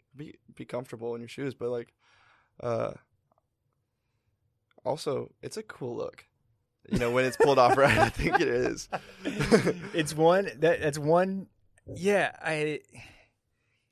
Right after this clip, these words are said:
Speaker 2: I do like the way it looks sometimes. I, I think my favorite, a couple of brands that, that put out sandals, um, with more, like, the Japanese look, like Suicoke or,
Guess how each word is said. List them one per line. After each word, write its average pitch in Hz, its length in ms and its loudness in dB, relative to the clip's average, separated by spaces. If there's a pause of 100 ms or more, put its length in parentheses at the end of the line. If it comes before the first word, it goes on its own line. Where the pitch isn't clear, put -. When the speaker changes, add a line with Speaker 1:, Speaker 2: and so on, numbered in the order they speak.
(120)
Speaker 2:
I 160 100 -4
do 151 260 -6
like 196 220 2
the - 100 -4
way 170 160 2
it 143 80 -2
looks 135 220 -6
sometimes. 87 640 -10 (140)
I, 135 160 -6
I 131 140 -4
think 180 180 -10
my 160 140 -4
favorite, 135 640 -4 (1040)
a - 40 -20
couple 139 200 -4
of 135 60 -4
brands 123 260 -2
that, 107 160 -4 (140)
that 110 200 -8
put 117 140 -2
out 107 140 -2
sandals, 98 600 -6
um, 92 500 -10 (1600)
with 139 140 -2
more, 170 220 4
like, 151 120 4
the 123 80 -6
Japanese 120 480 0
look, 131 140 0
like 110 140 -4
Suicoke 117 520 -2
or, 101 140 -8